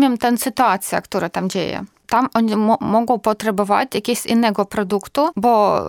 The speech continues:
ludzie straumatyzowani i oni nie mogą obejrzeć spektaklu jakieś tam na, o Holokauście. Oczywiście, że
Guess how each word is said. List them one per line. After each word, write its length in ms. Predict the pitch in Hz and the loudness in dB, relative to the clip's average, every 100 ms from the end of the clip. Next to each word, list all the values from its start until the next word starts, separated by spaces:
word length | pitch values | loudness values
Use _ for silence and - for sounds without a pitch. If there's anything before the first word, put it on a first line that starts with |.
| - | -2
ludzie 340 | 220 220 220 | -2 0 -2
straumatyzowani 1120 | 202 - 226 214 202 214 196 196 202 202 254 - | -2 -2 0 2 0 -2 -4 0 2 4 2 2
i 40 | 233 | 2
oni 140 | 233 | 2
nie 100 | 247 | 2
mogą 560 | 247 220 208 190 185 151 - | 4 2 2 2 2 0 -2
obejrzeć 440 | 185 196 208 208 | 0 0 0 -4
spektaklu 500 | - - - 277 254 | -8 -4 -2 0 2
jakieś 320 | 202 196 233 | 0 0 -2
tam 200 | - 196 | 0 0
na, 120 | 180 - - | 0 -2 -2
o 80 | 202 | -4
Holokauście. 720 | - 190 185 - - - - - - | 0 -2 -2 -6 -6 -12 -18 -16 -14
Oczywiście, 580 | - 196 247 - 226 | -12 -8 -8 -6 -6
że 280 | 202 208 202 | -4 -2 -2